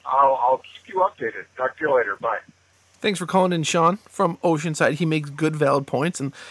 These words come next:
Speaker 2: it's something you, Jason, have s-, been saying from the get-go, from years ago. Every time someone would say, "Well, this car needs this, and this car needs this, and this car needs," you would say what?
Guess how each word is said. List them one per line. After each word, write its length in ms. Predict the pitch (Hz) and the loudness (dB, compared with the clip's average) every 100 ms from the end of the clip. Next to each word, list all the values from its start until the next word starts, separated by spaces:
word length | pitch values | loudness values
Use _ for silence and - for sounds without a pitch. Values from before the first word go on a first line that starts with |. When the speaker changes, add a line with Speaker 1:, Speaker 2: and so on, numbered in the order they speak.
| - - | -14 -6
Speaker 2:
it's 160 | 160 | 0
something 400 | - 226 240 196 | 2 2 2 0
you, 240 | 165 220 262 | 0 0 0
Jason, 380 | 160 110 117 127 | 0 -4 -6 -2
have 180 | 147 143 | -2 -2
s-, 160 | - | -6
been 220 | - 160 | -4 -2
saying 500 | 143 - 160 160 151 - - | -2 -2 0 0 -4 -8 -16
from 380 | - 147 143 139 - | -6 0 0 -2 -6
the 120 | 135 | -4
get-go, 340 | 131 139 120 | -2 -2 -2
from 260 | 117 185 175 | 0 0 0
years 560 | 143 135 170 220 240 151 | -2 -6 -4 -2 0 -2
ago. 360 | 107 98 - - _ - - - _ | -4 -6 -6 -12 _ -20 -20 -20 _
Every 240 | - 190 233 | 0 2 4
time 360 | 190 190 175 | 4 4 4
someone 320 | - 165 160 151 | 2 0 0 0
would 140 | 143 | 0
say, 360 | - 143 139 131 - - - _ - - | 0 2 2 -2 -6 -20 -20 _ -20 -4
"Well, 80 | 156 | -2
this 120 | 202 | 0
car 180 | - 190 | 2 2
needs 200 | 180 151 | 2 2
this, 180 | 160 110 | 2 2
and 120 | 127 | 0
this 120 | 180 | 0
car 160 | - 180 | 2 0
needs 180 | 175 165 | 2 0
this, 140 | 113 | 0
and 100 | 131 | -2
this 100 | 165 | -4
car 120 | 175 156 | -4 -2
needs," 160 | 131 151 | -2 -2
you 60 | |
would 120 | 185 165 | -2 0
say 200 | 185 156 | 0 2
what? 380 | 156 139 - | 0 0 -4